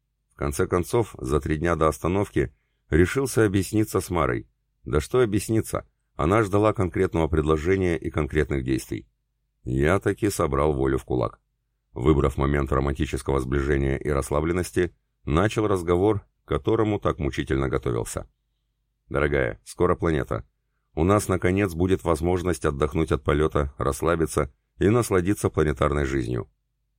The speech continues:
И замолк, наблюдая за её реакцией. Она взглянула на меня вопросительно. «И что?» «Это счастливая возможность официально заключить наш брак. Я предложил тебе руку и сердце. Давай сыграем свадьбу». Я смотрел на неё,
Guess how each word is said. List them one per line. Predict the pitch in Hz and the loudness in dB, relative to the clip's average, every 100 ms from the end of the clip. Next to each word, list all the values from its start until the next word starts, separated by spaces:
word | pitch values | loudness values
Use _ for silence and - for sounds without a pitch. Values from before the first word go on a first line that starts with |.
| _ | _
И | - | -2
замолк, | 117 113 95 65 64 _ | 0 2 2 0 -2 _
наблюдая | - 69 69 67 78 95 | -4 -2 0 0 0 0
за | 80 | 2
её | 69 67 | 0 0
реакцией. | 67 62 58 - 64 57 - _ _ _ _ _ | 0 -2 -4 -4 -4 -6 -12 _ _ _ _ _
Она | - 90 107 | 2 4 4
взглянула | 87 92 101 98 | 4 2 4 4
на | 87 | 2
меня | 85 85 | 2 2
вопросительно. | 82 78 76 67 62 57 50 - _ _ _ - | 0 0 -2 -4 -6 -6 -8 -14 _ _ _ -6
«И | |
что?» | - - 69 92 _ _ _ _ _ _ _ _ - | -6 -2 -4 -4 _ _ _ _ _ _ _ _ -6
«Это | 69 76 | 0 0
счастливая | - 80 90 95 92 | 0 -2 0 2 4
возможность | 85 78 80 101 98 82 - | 4 2 2 2 0 -2 -2
официально | 76 69 90 92 92 82 | -4 -4 0 0 0 0
заключить | 80 71 76 - 90 | -2 -2 -4 -4 -6
наш | 87 80 | -4 -4
брак. | 76 80 - - _ _ _ - | 0 -2 -2 -10 _ _ _ -6
Я | 65 69 | 0 0
предложил | 71 95 95 90 107 | 2 2 2 2 2
тебе | 110 92 | 2 2
руку | 98 - 95 | 4 4 0
и | |
сердце. | 90 92 - - - _ | 0 -2 -2 -8 -12 _
Давай | - 62 67 92 | -8 -2 2 2
сыграем | - 110 110 107 | 2 2 2 0
свадьбу». | - 82 57 - _ _ _ _ _ _ _ _ _ | 0 -2 -2 -6 _ _ _ _ _ _ _ _ _
Я | 69 78 | -2 0
смотрел | 76 76 80 73 | 0 -2 0 0
на | 69 | 0
неё, | 67 71 85 | 0 0 -2